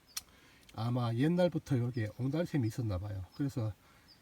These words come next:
이 옹달샘을, 어, 그냥 이용하기에는, 어, 이런 낙엽들도 이렇게 들어가고 하니까 나름대로 이제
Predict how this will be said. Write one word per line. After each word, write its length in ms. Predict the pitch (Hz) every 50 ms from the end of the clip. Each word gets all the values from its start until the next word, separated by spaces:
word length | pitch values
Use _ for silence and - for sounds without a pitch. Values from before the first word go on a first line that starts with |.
| - -
이 160 | 135 117 117
옹달샘을, 920 | 117 120 120 131 131 160 165 165 151 - 156 139 139 151 160 170 175 180 170 - - - -
어, 240 | - 120 120 113 110 -
그냥 260 | - 180 185 175 160
이용하기에는, 960 | 139 135 135 135 135 107 123 127 120 143 135 131 120 120 147 151 131 101 87 87 - - - - - - - - 117
어, 260 | 113 113 110 107 110 131
이런 240 | - 147 135 131 123
낙엽들도 580 | 123 131 139 151 147 - - 123 110 - - 110
이렇게 160 | 104 - 107
들어가고 400 | - 117 107 110 120 123 120 113
하니까 500 | - 139 131 117 - 104 101 107 123 151 - - - - - - - - -
나름대로 480 | 104 104 113 120 127 151 147 143 131 117
이제 360 | 110 104 - 113 110 104 104